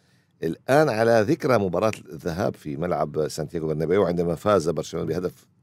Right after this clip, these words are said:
مباراة يتكلم عنها كابتن طارق بأسلوب دفاعي، كيف سيفكر هذه المرة تشافي؟ هل يهاجم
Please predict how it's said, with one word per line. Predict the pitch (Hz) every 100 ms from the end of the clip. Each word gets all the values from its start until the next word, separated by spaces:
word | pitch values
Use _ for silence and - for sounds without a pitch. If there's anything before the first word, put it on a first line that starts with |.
| _ -
مباراة | 85 90 98
يتكلم | - 90
عنها | 82 85
كابتن | - -
طارق | 80 92 90 - - - -
بأسلوب | - - 101
دفاعي، | 80 - 82 60 - _ _ _ _ -
كيف | 156 151 123
سيفكر | 110 101 120 104 85
هذه | 76
المرة | 76 73
تشافي؟ | - 69 64 62
هل | - 113
يهاجم | 110 101 92 123 127 82